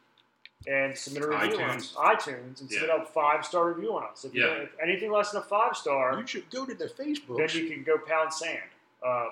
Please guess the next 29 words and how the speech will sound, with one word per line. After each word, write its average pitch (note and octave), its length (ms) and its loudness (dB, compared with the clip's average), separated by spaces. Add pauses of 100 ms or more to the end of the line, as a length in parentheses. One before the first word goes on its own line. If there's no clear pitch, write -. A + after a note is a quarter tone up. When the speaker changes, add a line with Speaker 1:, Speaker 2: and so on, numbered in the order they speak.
Speaker 1:
but C#3 220 0
if, C3+ 200 -6
if C#3 140 -6
it's C3+ 100 -12
a B2+ 40 -10
five-star D#3+ 560 0
review, E3 460 0 (680)
then A2+ 140 -10
you B2 80 -14
gotta C#3 200 -2
go C#3+ 100 -2
on D#3+ 100 0
your E3+ 120 4
computer. - 440 8 (120)
<clears throat> - 120 -6
It's - 120 -14
very F3 340 2
easy, F#3+ 180 -6
people. B2+ 400 -6
If B2+ 80 -10
you C3+ 100 -6
enjoy D#3 340 0
us, A2+ 320 -4 (360)
you - 100 -20
go A#2+ 120 -6
on C#3+ 80 -4
your E3 80 -6
computer, D#3+ 520 -6 (1800)
you A2 80 -20